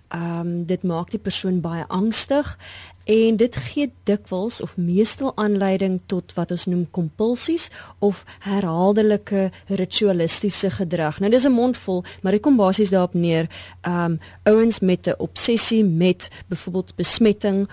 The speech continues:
of kieme sal herhaaldelik gaan hande was of, of, uh, stort, jy weet, tot by 'n punt waar hulle nou beter voel. Ehm, ongelukkig, ehm, neem hierdie toestand redelik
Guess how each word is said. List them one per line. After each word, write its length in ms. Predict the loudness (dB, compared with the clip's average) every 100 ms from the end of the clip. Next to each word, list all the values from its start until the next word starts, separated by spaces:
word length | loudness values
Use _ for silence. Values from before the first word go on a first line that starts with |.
| -8
of 240 | -10 -10 -10
kieme 460 | 2 4 6 2 -2 -10
sal 280 | -6 -2 -2
herhaaldelik 640 | -2 -2 0 2 2 0
gaan 200 | -4 -6
hande 380 | -4 0 2 2
was 340 | 0 -2 -4
of, 300 | -6 -10 -12 -10
of, 300 | -10 -10 -16 -10
uh, 200 | -10 -10 -8
stort, 680 | -2 0 4 6 6 4 -4 -18 -18 -6
jy 100 | 0
weet, 160 | 0 0
tot 240 | -4 0
by 80 | 2
'n 160 | 2 2
punt 240 | 0 0
waar 140 | -2 -4
hulle 180 | -2 -2
nou 180 | -2
beter 380 | -2 -2 -2 -4
voel. 340 | -6 -10 -10 -12 -20 -20 -20 -20 -10
Ehm, 580 | -6 -4 -4 -2 -4 -4 -10 -2
ongelukkig, 880 | 2 2 2 2 2 0 -2 -2 -8 -12 -18
ehm, 460 | -10 -6 -4 -4 -4 -8 _ _ _ _ _ _ _ _ _ _ _ _
neem 460 | -2 0 4 6 6
hierdie 300 | 4 4 2
toestand 480 | 0 0 0 0
redelik 340 | 2 0 0